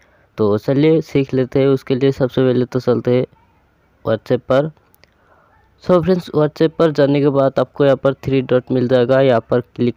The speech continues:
करना है और उसके बाद setting मिल जाएगा, Setting पर click करना है। So उसके बाद आपको यहाँ पर दिख जाएगा account का option,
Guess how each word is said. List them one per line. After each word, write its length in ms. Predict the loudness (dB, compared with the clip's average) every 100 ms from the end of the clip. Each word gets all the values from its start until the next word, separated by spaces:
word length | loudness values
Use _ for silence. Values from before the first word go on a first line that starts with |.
| -2
करना 260 | -2 0 0
है 200 | -2 -4 -8 _ -4
और 120 | 0
उसके 260 | 0 -2 -2
बाद 120 | -2 -2
setting 420 | -4 -2 -2 -2
मिल 140 | -2
जाएगा, 320 | 0 0 0 -2
Setting 440 | -2 -4 -4 -4
पर 200 | -2 -4
click 240 | -2 -6 -4
करना 280 | -6 -4 -2
है। 180 | -4 -6 _ _ _ _ _ _ -20 _ _
So 540 | -4 0 2 2 -2 -6 _ -6
उसके 300 | -4 -2 0
बाद 340 | 2 2 0
आपको 340 | -6 _ -2 0 0 -2
यहाँ 180 | -2 -2 -2
पर 120 | -2
दिख 200 | -2 -2
जाएगा 320 | 0 0 0 -2 -2
account 440 | -4 0 -2 0
का 160 | 0 0
option, 360 | 0 -2 -2